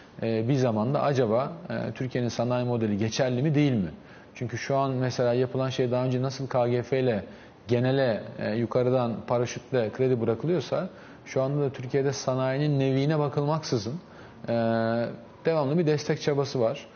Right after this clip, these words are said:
E, oysa ki düşük katma değerli üretimin herhangi bir şekilde orta ve uzun vadede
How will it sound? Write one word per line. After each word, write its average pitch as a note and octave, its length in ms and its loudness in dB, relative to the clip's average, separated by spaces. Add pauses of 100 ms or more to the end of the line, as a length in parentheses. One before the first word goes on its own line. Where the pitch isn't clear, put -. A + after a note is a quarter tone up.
(300)
E, A#2+ 140 0
oysa C3 380 2
ki C#3 220 0 (100)
düşük B2 260 -2
katma C#3 400 -2
değerli B2+ 580 2 (200)
üretimin B2 520 0 (320)
herhangi D3+ 380 0
bir B2 60 -2
şekilde A#2 400 0
orta A#2+ 320 2
ve C#3 40 2
uzun C3 340 2
vadede A#2 460 2